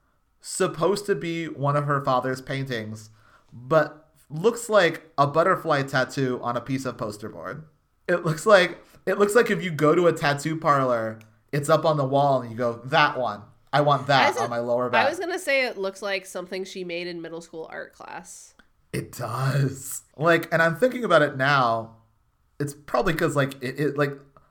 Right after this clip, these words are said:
Speaker 1: someone had to make this. Like, it's very clear, like, someone made, like, all the other paintings, like, they just bought some paintings.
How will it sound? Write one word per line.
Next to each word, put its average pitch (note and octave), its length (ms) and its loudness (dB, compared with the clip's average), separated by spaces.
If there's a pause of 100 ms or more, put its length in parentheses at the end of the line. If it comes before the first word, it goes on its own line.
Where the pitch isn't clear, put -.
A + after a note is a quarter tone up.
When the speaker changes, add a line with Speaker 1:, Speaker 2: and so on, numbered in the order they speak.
(360)
Speaker 1:
someone G#3 540 2
had D#3 240 2
to D3+ 80 0
make C3+ 340 -4
this. - 460 -6 (1300)
Like, D#3+ 500 2 (300)
it's G3+ 240 4
very C4+ 240 2
clear, A#3+ 240 2
like, F#3 220 4
someone E3 520 0
made, C3 180 -4
like, D3+ 220 -2 (600)
all G3+ 200 6
the B3 120 4
other F3+ 300 4
paintings, F#3 520 -6
like, C3 320 0
they C3+ 100 0
just C3+ 160 -4
bought A2+ 240 2
some A#2 160 -8
paintings. C3 640 -6